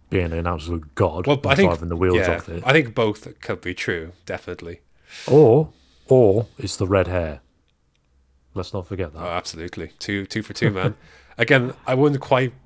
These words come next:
Speaker 2: bring it back. If it's looking good on
Speaker 1: Yeah.
Speaker 2: Saturday, Saturday, maybe do a
Speaker 1: Yeah,
Speaker 2: Saturday
Speaker 1: I'd be
Speaker 2: night.
Speaker 1: like, "Go and, go and get the red paint out."
Speaker 2: Yeah,
Speaker 1: Just
Speaker 2: absolutely.
Speaker 1: do, just get your head, get a bucket of red paint and just dip your whole body in it.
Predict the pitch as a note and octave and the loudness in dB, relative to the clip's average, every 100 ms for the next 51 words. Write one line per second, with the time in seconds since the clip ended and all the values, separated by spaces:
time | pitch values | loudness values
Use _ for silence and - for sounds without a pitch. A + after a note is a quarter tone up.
0 | - B2 A2+ - A#2+ A#2+ C3+ D#3+ F#3+ F#3 | -8 -6 -6 -4 -6 -4 -4 -2 0 0
1 | E3 E3 C3+ - C3+ C3+ B2 A#2+ A#2+ B2+ | 2 2 2 2 2 2 0 -2 -4 0
2 | C3 D3 D3+ - _ A#2+ B2 A#2+ B2 A#2 | 2 0 -2 -6 _ -4 -2 -2 -2 -2
3 | G2+ F2 A#2 A2+ F#2 F2+ F2+ G2 G2 F#2+ | 0 2 2 2 2 2 2 2 2 -4
4 | _ - - G#2 F#2+ F#2 F2+ F2 F2 - | _ -20 -4 -2 0 0 0 -2 -6 -6
5 | F2 D#2+ E2+ A2 G#2 - A2 - G2 F#2+ | -8 -6 -2 -2 -2 -8 -12 -10 -12 -8
6 | G2 G2 A2+ G#2+ G#2 B2 - _ F#3+ F3+ | -8 -2 -2 -2 -4 -6 -6 _ -2 2
7 | B2 F2+ F2+ A#2+ A#2 - G2 - A#2+ G2+ | 0 0 -4 -4 -6 -6 -6 -4 -6 -2
8 | G#2 - F#2+ E2 E2 - _ - G2 F#2+ | -2 -2 -6 -6 -12 -14 _ -8 -4 -2
9 | F#2 E2+ F2+ F2 D2+ E2 | -4 -4 -8 -8 -12 -16